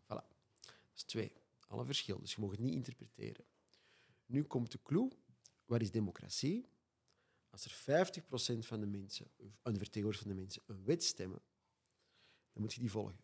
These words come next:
Maar wat als die wet nu lijnrecht tegenover ingaat wat in de Koran staat?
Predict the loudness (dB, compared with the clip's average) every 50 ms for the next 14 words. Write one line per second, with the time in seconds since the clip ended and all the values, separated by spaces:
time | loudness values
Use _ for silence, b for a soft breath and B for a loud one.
0 | _ _ _ _ -14 -12 -8 -6 -4 2 4 4 4 4 0 -10 -16 -16 -16 _
1 | _ _ -6 -4 -4 -4 -4 -6 -10 -8 2 2 2 2 2 -4 -12 -14 -14 _
2 | _ _ _ _ _ _ _ -2 2 4 4 6 6 6 6 6 4 4 2 0
3 | -2 0 0 0 2 2 2 2 0 0 -2 -2 -2 0 0 2 2 0 0 -4
4 | -6 -14 -20 _ -18 -14 -12 -12 -12 -12 -6 0 2 2 2 2 0 -2 -4 -6
5 | -6 -14 -16 -16 -20